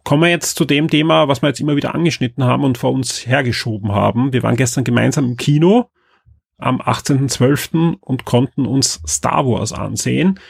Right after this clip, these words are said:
Und wer möchte anfangen? Fangst du an. Ja, dann kann ich da nachher wieder <laughs> sprechen, ist leichter wahrscheinlich. Nein, ähm, ja,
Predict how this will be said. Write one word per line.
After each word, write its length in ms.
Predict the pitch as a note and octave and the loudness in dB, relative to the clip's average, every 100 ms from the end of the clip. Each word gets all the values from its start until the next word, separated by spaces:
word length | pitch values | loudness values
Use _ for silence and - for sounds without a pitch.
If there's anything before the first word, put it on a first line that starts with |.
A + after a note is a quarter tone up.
| - - - | -20 -20 -10
Und 800 | B2+ C3 C3 C3 C3+ - - - _ _ _ _ _ _ _ _ _ _ _ _ _ _ _ _ _ _ _ _ | -2 0 2 2 2 -2 -10 -14 _ _ _ _ _ _ _ _ _ _ _ _ _ _ _ _ _ _ _ _
wer 120 | - D3 | -4 -2
möchte 220 | E3+ - | 0 -2
anfangen? 400 | F#3+ - F#3 F#3+ | -2 0 2 2
Fangst 280 | F#3+ - - | 0 -2 0
du 140 | B2+ | 2
an. 240 | B2 A2+ | 2 2
Ja, 100 | A2 | 0
dann 100 | B2+ | 0
kann 120 | B2+ A2 | -2 -2
ich 40 | |
da 80 | C3+ | -2
nachher 220 | A2+ A2 | 0 2
wieder 160 | A#2+ A#2 | 2 0
<laughs> 20 | |
sprechen, 420 | - - - C3 | -2 -4 -2 0
ist 120 | C3 | 0
leichter 360 | B2 G#2+ - C3 | 0 -2 0 0
wahrscheinlich. 540 | B2 - G#2+ G2+ G2+ - - D#3+ D3 | 0 -2 -4 -6 -10 -18 -20 -18 -4
Nein, 280 | B2+ C#3+ C#3 | 0 2 0
ähm, 480 | C3+ C#3 D3 C#3+ C3+ - | 0 2 2 2 0 -2
ja, 280 | D3 B2+ | -2 -2